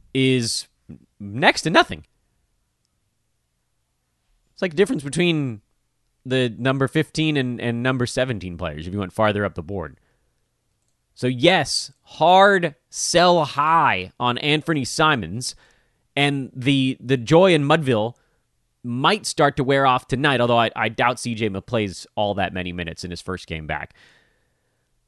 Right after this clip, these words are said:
Okay, uh, we spent too much time on, on that team. Oh, how about Rob Covington? He's also rolling first round, and that's another thing that's gonna come off a little bit. Al-, although, again, with no Dame,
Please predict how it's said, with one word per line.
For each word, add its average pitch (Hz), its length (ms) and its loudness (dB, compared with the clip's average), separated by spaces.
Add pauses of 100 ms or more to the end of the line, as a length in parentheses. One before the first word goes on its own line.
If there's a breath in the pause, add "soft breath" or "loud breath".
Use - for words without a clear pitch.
Okay, 175 300 6 (100)
uh, 190 560 6
we 196 60 4
spent 170 200 4
too 156 80 0
much 139 180 0
time 117 220 0
on, 101 320 -4
on 107 200 0
that 107 180 -2
team. 110 220 -6
Oh, 214 160 10
how 202 100 8
about 220 180 10
Rob 196 220 8
Covington? 190 360 2
He's 147 140 0
also 160 260 4
rolling 104 320 -4
first 101 300 -6
round, 110 180 2
and 247 120 6
that's 302 160 6
another 247 260 4
thing 131 180 -2
that's 110 180 -2
gonna 110 140 -2
come 104 240 -4
off 85 220 -4
a 101 40 -6
little 90 200 -8
bit. 90 300 -4
Al-, 131 200 6
although, 160 240 6
again, 208 320 2
with 165 120 0
no 180 180 2
Dame, 170 600 0